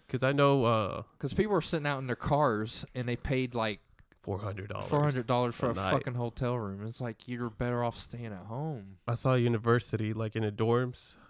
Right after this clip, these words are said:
Speaker 1: they ran out of water.
Speaker 2: Uh-huh.
Speaker 1: They didn't have water. They were like,
Speaker 2: Mm-hmm.
Speaker 1: "Oh, my bad." So they rented a hotel
Speaker 2: Mm-hmm.
Speaker 1: so the students can go over there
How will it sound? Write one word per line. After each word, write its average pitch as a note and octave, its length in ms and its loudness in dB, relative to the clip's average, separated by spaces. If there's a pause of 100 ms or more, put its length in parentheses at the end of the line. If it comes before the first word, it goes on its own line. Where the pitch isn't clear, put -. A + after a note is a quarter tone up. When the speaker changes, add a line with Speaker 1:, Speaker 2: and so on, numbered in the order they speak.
(280)
Speaker 1:
they A#2 220 0
ran A#2 180 6
out G#2+ 140 2
of G#2 80 -2
water. A2 420 -2 (1080)
Speaker 2:
Uh-huh. A#2 140 -12
Speaker 1:
They B2 120 0
didn't A#2 180 2
have A#2 180 2
water. A#2+ 400 0
They A#2+ 80 -2
were A2+ 80 2
like, G#2+ 160 0
Speaker 2:
Mm-hmm. A#2 60 0
Speaker 1:
"Oh, A2+ 100 4
my A2 200 2
bad." G#2+ 420 -2
So A2 160 -2
they A2 240 2
rented A#2+ 380 2
a G#2 80 -2
hotel C3 560 0 (320)
Speaker 2:
Mm-hmm. G#2 220 -16 (460)
Speaker 1:
so - 280 -6
the F2+ 200 -2
students G#2+ 440 0
can A2 180 0
go A2 220 6
over A2 160 2
there G#2+ 240 2